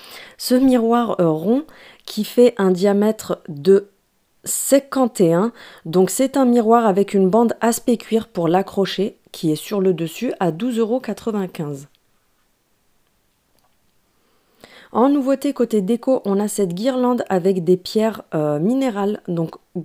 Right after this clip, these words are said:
tu as, euh, les quartz, tu en as plusieurs différentes. De toute façon, j'ai pas tout fouillé, mais tu as également celle-ci. Bref, il y en a plein différentes.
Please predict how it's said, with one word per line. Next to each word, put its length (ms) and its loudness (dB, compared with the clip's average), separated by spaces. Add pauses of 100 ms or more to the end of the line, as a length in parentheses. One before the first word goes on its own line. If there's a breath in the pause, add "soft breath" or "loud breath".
(120)
tu 220 -2
as, 320 0
euh, 440 -2
les 180 0
quartz, 580 -4
tu 120 -8
en 140 -2
as 80 -2
plusieurs 380 -4
différentes. 480 -4
De 80 -6
toute 200 -16
façon, 320 -6
j'ai 140 -2
pas 160 -8
tout 160 -12
fouillé, 420 -2 (480 loud breath)
mais 200 2
tu 180 -8
as 80 0
également 380 -6
celle-ci. 600 -4
Bref, 440 -2
il 100 -8
y 80 -2
en 140 0
a 220 -6 (260)
plein 280 2
différentes. 720 -4